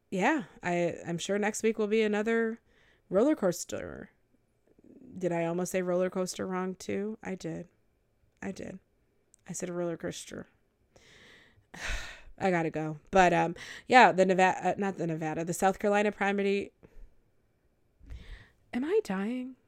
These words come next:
Look, it's been weird, and I apologize. I really have just been sitting with my leg propped up and not speaking to anyone, so I guess I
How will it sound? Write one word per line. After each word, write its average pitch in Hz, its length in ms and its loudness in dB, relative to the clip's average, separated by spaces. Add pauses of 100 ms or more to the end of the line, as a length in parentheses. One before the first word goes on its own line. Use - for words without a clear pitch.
(840)
Look, 226 340 12
it's 240 200 12
been 226 180 12
weird, 175 420 10
and 190 140 8
I 190 100 10
apologize. 160 800 8
I 196 140 10
really 226 340 12
have 277 80 12
just 269 200 8
been 285 120 10
sitting 220 640 12 (500)
with 196 180 12
my 220 120 12
leg 208 240 12
propped 190 240 12
up 180 160 12
and 180 80 12
not 175 180 8
speaking 175 280 8
to 190 60 10
anyone, 202 540 10 (140)
so 165 720 10 (760)
I 190 120 8
guess 196 260 10
I 202 360 12